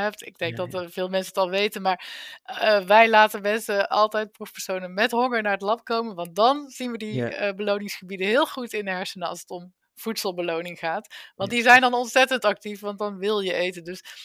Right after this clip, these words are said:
Speaker 1: dan ga je, ben je veel meer geneigd om ongezonde dingen te kopen. En
Speaker 2: Ja, dan
Speaker 1: dus
Speaker 2: is die motivatie weer hoog, hè, waar we het in het begin
Speaker 1: Ja,
Speaker 2: ook
Speaker 1: dan,
Speaker 2: over
Speaker 1: dan is
Speaker 2: hadden.
Speaker 1: die motivatie voor hoogcalorisch eten heel hoog. En,
Speaker 2: Ja.
Speaker 1: eh, dus,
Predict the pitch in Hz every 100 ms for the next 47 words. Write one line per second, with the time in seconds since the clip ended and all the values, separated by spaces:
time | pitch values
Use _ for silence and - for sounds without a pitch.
0 | - - 214 214 220 214 190 214 208 262
1 | 262 214 202 185 175 - 180 185 175 170
2 | 170 160 170 165 - - - - - 165
3 | 165 - 139 - 131 123 139 139 135 127
4 | 139 139 135 123 120 117 113 - 135 175
5 | 131 123 123 117 196 - 208 208 202 214
6 | 214 - 208 208 190 196 185 208 208 185
7 | 180 214 - 214 214 202 214 220 254 196
8 | 196 196 180 208 - - - - - -
9 | - 214 202 175 196 190 190 185 185